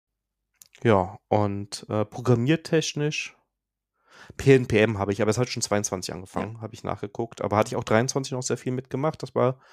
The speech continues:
Speaker 1: definitiv so eine Technologie, die so sich auch bei mir, ich sag mal, festgesetzt hat, immer noch, wenn ich Einfluss drauf hab, ne? Also im Kundenprojekt
Speaker 2: Ja.
Speaker 1: nicht unbedingt, aber in anderen Projekten ist immer P N P M bei mir.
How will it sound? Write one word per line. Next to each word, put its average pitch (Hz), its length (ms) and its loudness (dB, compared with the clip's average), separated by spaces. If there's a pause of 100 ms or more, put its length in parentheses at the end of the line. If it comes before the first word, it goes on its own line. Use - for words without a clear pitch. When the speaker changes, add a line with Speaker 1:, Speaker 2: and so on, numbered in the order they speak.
(580)
Speaker 1:
definitiv 123 520 2
so 117 80 -2
eine 107 60 -2
Technologie, 117 680 -2
die 123 100 -4
so 117 320 0
sich 123 240 -2
auch - 80 -4
bei 113 140 -2
mir, 113 480 0 (280)
ich - 60 -12
sag 117 80 -6
mal, 104 100 -2
festgesetzt - 720 -2
hat, - 300 -6
immer 139 200 0
noch, 160 280 -4 (340)
wenn 117 120 6
ich - 340 0
Einfluss 104 340 0
drauf - 200 -12
hab, - 220 -14
ne? 135 120 -6
Also - 140 -6
im - 80 -14
Kundenprojekt - 460 -4
Speaker 2:
Ja. - 60 -12
Speaker 1:
nicht - 140 -10
unbedingt, 131 540 -2
aber 101 120 -2
in 95 60 -4
anderen 107 240 -2
Projekten - 400 -6
ist - 120 -14
immer 110 140 -2
P - 180 -6
N 92 120 -6
P - 100 -2
M 120 120 0
bei 120 100 -4
mir. 117 260 -2